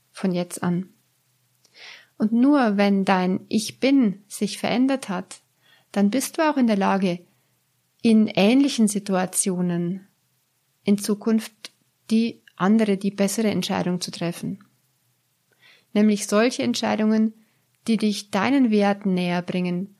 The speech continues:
und deinem Sinn im Leben näher bringen. Und wenn du diese Bewältigungsarbeit gemacht hast,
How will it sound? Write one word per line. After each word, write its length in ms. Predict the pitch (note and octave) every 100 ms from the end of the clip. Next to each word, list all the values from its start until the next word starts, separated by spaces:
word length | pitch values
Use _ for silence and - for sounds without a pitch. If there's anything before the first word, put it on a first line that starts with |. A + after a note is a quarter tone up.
| _ _ -
und 240 | G3 G3
deinem 480 | F#3+ F#3+ G#3+ A3+ - _
Sinn 380 | - - A#3+
im 140 | A3 G3+
Leben 300 | F#3+ F#3 F#3
näher 280 | F3+ F3 F3
bringen. 420 | F3+ F3 F3 F#3+ _ _ _ _ _ _ _ _ _ _ _ _ _ _ _ _ _ _ _ _ _ _ _
Und 120 | G#3 G#3
wenn 180 | B3
du 80 | C4
diese 380 | B3 D4 E4 D#4
Bewältigungsarbeit 1000 | - A3 A#3+ D4+ D#4 G#3 G3+ F#3+ F#3 F#3
gemacht 500 | - F#3+ B3+ - -
hast, 360 | F#3 F3 -